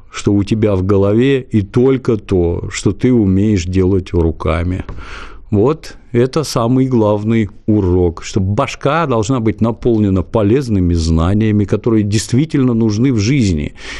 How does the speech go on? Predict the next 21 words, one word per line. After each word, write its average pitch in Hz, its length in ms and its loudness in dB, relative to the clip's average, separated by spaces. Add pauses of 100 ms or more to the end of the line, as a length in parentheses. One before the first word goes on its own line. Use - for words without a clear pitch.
(120)
Электрика, 98 960 0
плотницкая 101 960 0
фигня, 95 560 0
там, 87 380 -2
автослесарь, 101 1120 0 (400)
вот 98 320 2
такое 95 500 0
вот, 98 320 2
художник, 113 1000 0
или, 131 600 2 (420)
это 90 180 -2
уж 82 100 -2
вообще 95 260 0
запредельное 98 680 0
умение, 95 640 2 (360)
повар. 160 920 4 (120)
Вот 151 520 2
это 139 340 0
да, 95 560 2
вот 113 400 0
это, 143 400 0